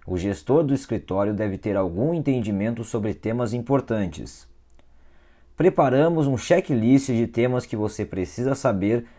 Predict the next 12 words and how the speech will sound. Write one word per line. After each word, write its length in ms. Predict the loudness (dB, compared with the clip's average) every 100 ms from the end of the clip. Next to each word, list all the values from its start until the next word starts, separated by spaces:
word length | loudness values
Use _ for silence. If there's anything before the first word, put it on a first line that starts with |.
| -6
antes 360 | 0 0 2 0
de 80 | 0
contratar 640 | -2 0 0 2 2 2
uma 160 | 2
agência 460 | 0 0 -2 -2 -4
que 160 | -2 -2
saiba 360 | 0 2 2
desenvolver 800 | 0 0 0 0 0 0 0 0
um 80 | 0
marketing 560 | 0 0 0 -4 -6
jurídico 580 | -2 0 0 0 -4 -4 -2
efetivo. 760 | -2 -2 -4 -2 -2 -4 -12